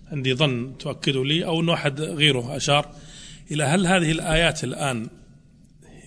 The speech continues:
في الآخرة أو في الدنيا؟ يعني في الآن، يعني في آخر الزمان، لأنه لاحظ قال: "بل يريد الإنسان ليفجر أمامه يسأل أيان يوم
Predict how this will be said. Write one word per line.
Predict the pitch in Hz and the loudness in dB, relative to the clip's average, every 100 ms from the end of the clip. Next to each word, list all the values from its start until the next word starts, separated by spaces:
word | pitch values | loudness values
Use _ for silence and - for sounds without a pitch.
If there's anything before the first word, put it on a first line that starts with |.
| - | -20
في | - - | -10 -4
الآخرة | 151 151 175 175 - 170 170 - | -4 -2 2 2 2 0 0 0
أو | 170 | 0
في | 151 | 0
الدنيا؟ | 139 123 120 117 - - - - - - - - - - - - - - | -2 -4 -2 -2 -4 -16 -20 -20 -20 -20 -20 -20 -20 -20 -20 -20 -20 -12
يعني | 151 123 | -6 -6
في | - - - | -6 -10 -10
الآن، | 190 - 139 135 151 - - - - - - | -6 2 2 2 -4 -16 -20 -20 -20 -20 -8
يعني | 123 123 | -6 -4
في | - | -4
آخر | - 160 143 | 0 0 0
الزمان، | 135 127 143 151 175 233 - - - | -2 -2 0 0 0 -2 -12 -20 -10
لأنه | 143 143 | -4 0
لاحظ | 151 - 143 | 0 0 -8
قال: | - 156 165 - - - - | 0 2 2 -2 -12 -20 -12
"بل | 135 160 | 0 2
يريد | 220 160 156 | 4 2 0
الإنسان | 156 139 - 165 165 196 - - - - - | -2 0 2 2 2 -2 -8 -20 -20 -20 -8
ليفجر | 139 147 180 - 143 165 165 170 | 0 4 4 2 0 0 0 2
أمامه | 180 190 196 | 2 2 2
يسأل | 165 185 - 165 170 | 0 0 0 -2 -2
أيان | 170 165 185 170 | 0 2 2 2
يوم | 160 180 202 202 | 2 2 0 -4